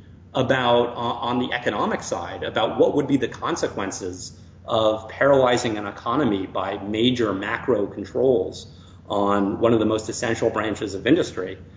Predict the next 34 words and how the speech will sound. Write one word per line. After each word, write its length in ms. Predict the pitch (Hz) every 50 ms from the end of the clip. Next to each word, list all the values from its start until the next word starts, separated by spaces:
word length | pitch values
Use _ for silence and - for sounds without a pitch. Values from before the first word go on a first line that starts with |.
| - - - - - -
Um, 320 | - 104 104 104 113 - -
so 160 | - 156 139
there's 200 | 135 143 143 143
really 200 | 196 208 185 147
no 160 | 131 135 139
comparison 800 | - - 110 101 - - 147 165 156 - - 98 98 98 - -
th-, 120 | - - - -
there. 480 | 101 95 90 87 92 98 - - - - - - - -
And, 540 | - 110 107 107 104 104 104 107 113 120
and 140 | - - 117
there's 200 | 117 120 113 139
only, 800 | 143 143 135 127 120 117 117 127 131 - - - - - - - - -
there's 340 | - - - 147 139 131 113
an 100 | 131 131
obvious 380 | 135 143 143 139 127 120 -
conclusion 520 | - - 117 101 - 139 139 131 120 113 104
to 60 | 104
be 100 | 110 98
drawn 280 | - 120 117 117 120
from 160 | 117 104 90 87
it, 120 | - -
which 200 | - 110 104 -
is 220 | 120 107 95 -
that 420 | 107 104 98 98 - - - - - - - -
you 120 | 131 135
can't 460 | 135 135 - - 175 170 165 160 160 165 - - - - -
strangle 1040 | - - - - - 143 123 131 135 135 131 123 120 117 107 107 - - - - - -
the 60 | -
freedom 520 | 120 - - 160 160 175 151 120 107 107 104
that 180 | 113 123 -
we 80 | 117 117
know 280 | 117 117 120 131 143 151
will 240 | 139 127 127 117
produce 680 | 117 - - 120 110 110 107 104 101 - - - - -